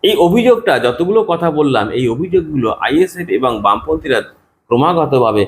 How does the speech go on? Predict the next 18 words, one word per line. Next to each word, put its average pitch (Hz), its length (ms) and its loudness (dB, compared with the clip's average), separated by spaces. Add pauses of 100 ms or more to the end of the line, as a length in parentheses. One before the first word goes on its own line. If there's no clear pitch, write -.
(280)
করে 156 240 2
আসছে 101 340 -2
এবং 104 300 -2
মানুষ 120 320 0 (360)
একটা 139 260 -2
সময় 123 280 0
সেটাকে 120 480 -2 (280)
বিশ্বাস 143 500 -4
করতে 101 460 -2 (240)
শুরু 117 280 2
করলো। 101 280 2
স্বাভাবিকভাবেই 143 920 0 (400)
বিজেপির 180 440 0
প্রতি 202 220 2
মানুষের 143 380 0
আস্থা, 120 440 -2
ভরসা, 113 420 -4
বিশ্বাস 127 500 -4